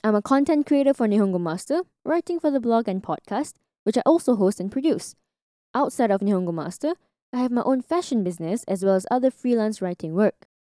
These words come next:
Now that's a fun fact about me that I haven't really shared much on the podcast.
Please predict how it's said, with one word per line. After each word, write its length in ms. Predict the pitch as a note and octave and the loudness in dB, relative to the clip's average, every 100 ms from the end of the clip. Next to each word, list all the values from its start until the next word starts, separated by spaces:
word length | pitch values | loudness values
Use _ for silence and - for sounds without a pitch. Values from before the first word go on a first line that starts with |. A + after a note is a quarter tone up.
| _ | _
Now 180 | G#3 F#3 | -4 -2
that's 280 | F3+ C4 - | 0 -2 -4
a 60 | |
fun 280 | G3 A3 C#4 | -4 0 0
fact 220 | D4 B3+ | 0 -2
about 200 | G3 F3+ | -2 -2
me 160 | F3+ F3+ | -2 -4
that 120 | G#3 | -4
I 60 | F#3 | -4
haven't 240 | G3 A#3+ | -2 0
really 200 | A3+ A#3 | 0 0
shared 280 | A3 G#3 G#3+ | -2 -2 -2
much 240 | A3+ C#4 G#3+ | -2 -2 -4
on 60 | |
the 40 | D#3+ | -2
podcast. 640 | G3 C4+ - - - - | -2 -2 -4 -8 -10 -20